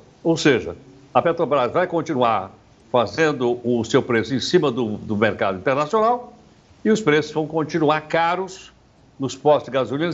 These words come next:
enquanto o barril de petróleo estiver caro e enquanto o dólar estiver caro. Até caiu um pouquinho,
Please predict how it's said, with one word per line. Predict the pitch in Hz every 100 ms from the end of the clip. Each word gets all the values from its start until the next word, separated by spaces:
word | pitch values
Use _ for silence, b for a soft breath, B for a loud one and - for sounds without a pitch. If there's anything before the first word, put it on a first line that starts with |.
| 180
enquanto | 185 165 127 117
o |
barril | 110 131 160
de | 214
petróleo | 220 220 196 180
estiver | 160 185
caro | 185 151 151 151 - _ _ _
e | 135
enquanto | 147 143 147 147
o | 147
dólar | 101 170 170 135
estiver | 110 127 127 117
caro. | 117 101
Até | 92 220
caiu | 220 226 233
um |
pouquinho, | 233 233 185 123 80